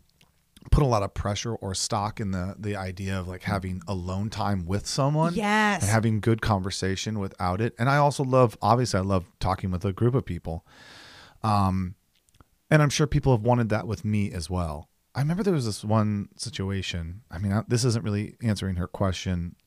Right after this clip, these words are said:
Speaker 1: so great. Uh, but I had a boss who I was also very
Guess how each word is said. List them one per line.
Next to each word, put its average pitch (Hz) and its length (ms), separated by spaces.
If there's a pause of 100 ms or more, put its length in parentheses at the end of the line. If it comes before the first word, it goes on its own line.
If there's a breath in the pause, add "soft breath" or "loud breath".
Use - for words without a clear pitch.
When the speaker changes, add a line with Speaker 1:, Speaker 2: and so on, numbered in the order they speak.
Speaker 1:
so - 420
great. 87 400 (840 loud breath)
Uh, 92 260
but 92 400 (160)
I 110 120
had 110 160
a 107 40
boss 98 600 (120)
who 95 440
I 98 60
was 95 120
also 101 200
very 92 320